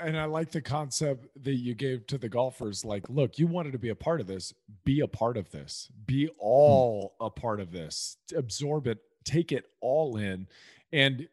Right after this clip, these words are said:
Speaker 1: yeah, it's hard. Y-, everything's hard, right? At some point,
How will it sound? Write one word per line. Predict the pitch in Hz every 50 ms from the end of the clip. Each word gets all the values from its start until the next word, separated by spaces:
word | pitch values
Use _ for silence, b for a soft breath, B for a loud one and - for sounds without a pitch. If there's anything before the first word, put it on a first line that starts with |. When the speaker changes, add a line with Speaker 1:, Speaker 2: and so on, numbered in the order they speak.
| _ _ -
Speaker 1:
yeah, | 143 135 160 151 139 123
it's | 127 123 - -
hard. | 120 143 143 98 78 73 69 - - - _ _ _ _ _ _ _ _ -
Y-, | 113 120 151 -
everything's | 175 160 156 160 160 143 - 147 131 123 110
hard, | 92 104 107 92 71 69 67 - _ _ _ _ -
right? | 113 123 135 139
At | 135 123 -
some | - 180 185 156
point, | - 143 147 131 123 123